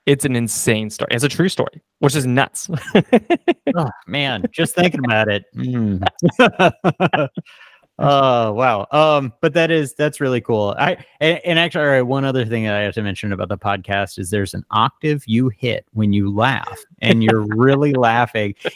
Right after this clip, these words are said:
Speaker 2: and it really just ramps up there. And I'm like, and I feel like that, that's it.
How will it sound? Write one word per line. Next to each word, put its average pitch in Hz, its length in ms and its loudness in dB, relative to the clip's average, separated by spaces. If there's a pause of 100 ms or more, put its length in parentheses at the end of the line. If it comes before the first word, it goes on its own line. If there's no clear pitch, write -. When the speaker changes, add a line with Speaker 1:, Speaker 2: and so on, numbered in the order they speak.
Speaker 2:
and 143 220 2
it 160 200 4
really 175 440 4
just 156 300 -2
ramps 135 440 -2
up 117 240 0
there. 170 440 0
And 127 120 0
I'm 123 140 -2
like, 113 300 0
and 110 100 -6
I 117 80 -2
feel 123 200 0
like 117 220 0
that, 110 300 0
that's 117 180 -2
it. - 120 -10